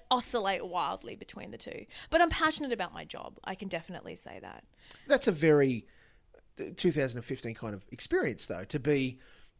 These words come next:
Speaker 2: passionate about a lot of things and nothing simultaneously.
Speaker 1: Per-, perhaps. Perhaps I'm the voice of a generation.
Speaker 2: Perhaps.
Speaker 1: We don't know, and probably will never find out 'cause I'll never write anything.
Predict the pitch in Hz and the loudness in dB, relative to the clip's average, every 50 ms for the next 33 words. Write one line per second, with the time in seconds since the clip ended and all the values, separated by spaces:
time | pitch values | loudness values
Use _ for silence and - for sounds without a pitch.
0 | - - - 135 254 - - 175 156 151 151 147 147 135 131 139 165 180 170 - | -14 -6 0 2 2 2 2 2 2 2 4 4 4 4 4 4 4 4 4 2
1 | - 120 120 - - - 147 139 127 143 156 151 - 123 107 104 117 117 - 127 | -2 -6 -6 -6 -4 -4 -4 -2 -2 -2 -4 -4 -4 -8 -8 -8 -8 -8 -6 -6
2 | 120 117 - - 147 139 95 87 - - - - - - - - - _ _ - | -6 -6 -6 -6 -6 -6 -8 -10 -12 -12 -14 -14 -16 -16 -20 -20 -20 _ _ 0
3 | - 311 - - - 262 233 262 311 320 202 - - - 262 - 302 370 - - | 2 2 4 2 2 2 4 4 2 2 2 -2 -4 -6 -4 -2 -2 -4 -4 -2
4 | 427 403 381 320 240 208 202 185 196 220 - 196 202 190 - 196 185 175 160 139 | -2 -2 -2 -2 -4 -4 -6 -8 -8 -8 -10 -12 -14 -12 -12 -10 -10 -10 -10 -12
5 | 135 202 202 - - - - - - - _ _ _ _ _ _ _ - - - | -12 -10 -8 -8 -8 -8 -10 -14 -20 -20 _ _ _ _ _ _ _ -20 -14 -12
6 | 110 104 120 147 147 - - - - - - 220 226 226 214 240 254 190 240 240 | -8 -4 -2 -2 -2 -2 -4 -6 -6 -6 -4 -4 -4 -4 0 0 0 2 2 2
7 | 254 - - 214 214 220 170 160 - - 202 - - 220 208 202 196 214 208 202 | 2 2 2 0 0 0 0 -2 -2 -2 -2 0 0 0 0 2 2 2 2 2
8 | 208 202 202 196 190 190 190 - 208 196 214 220 - - - - 196 190 190 190 | 0 -2 -2 -2 -4 -4 -6 -6 -6 -4 -2 -4 -4 -6 -8 -8 -8 -6 -6 -4
9 | 190 190 196 202 202 190 175 160 165 165 - 180 175 | -4 -4 -4 -4 -4 -4 -6 -8 -8 -10 -10 -10 -12